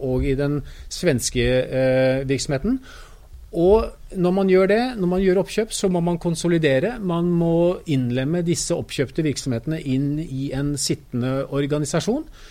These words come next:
Og det har den gamle, eh, ledelsen, eh, og eieren ikke fått til. Eh, i tillegg har de heller ikke fått til å slå sammen de, de, på å si, de nors-, den norske og den svenske, de to, eh, altså den, den norske og det svenske selskapet.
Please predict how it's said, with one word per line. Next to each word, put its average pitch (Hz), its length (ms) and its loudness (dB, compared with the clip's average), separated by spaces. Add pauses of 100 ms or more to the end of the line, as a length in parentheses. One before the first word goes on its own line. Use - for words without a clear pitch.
(440)
Og 202 120 0
det 151 180 6
har 175 320 2
den 214 320 0
gamle, 156 320 2
eh, 143 680 0
ledelsen, 143 580 -2 (100)
eh, 156 220 0
og 147 260 0
eieren 156 380 2
ikke 139 640 0
fått 156 200 -4
til. 269 240 0 (500)
Eh, 160 320 -2
i 131 80 -2
tillegg 127 300 2
har 139 80 2
de 208 100 0
heller 127 240 0
ikke 131 180 -2
fått 165 180 0
til 175 240 2
å 175 180 -2
slå 208 160 -2
sammen 160 460 0
de, 196 300 -2 (1040)
de, 185 360 2
på 160 220 -2
å 170 40 4
si, 185 300 4
de 175 180 4
nors-, 180 380 0
den 165 160 4
norske - 440 0
og 143 100 -4
den 147 100 0
svenske, - 640 -2
de 147 100 -4
to, 139 240 -4
eh, 151 420 2
altså 143 220 0
den, 165 160 2
den 151 220 2
norske 165 300 -2
og 117 80 -4
det 131 100 0
svenske 127 360 -2
selskapet. 123 580 -4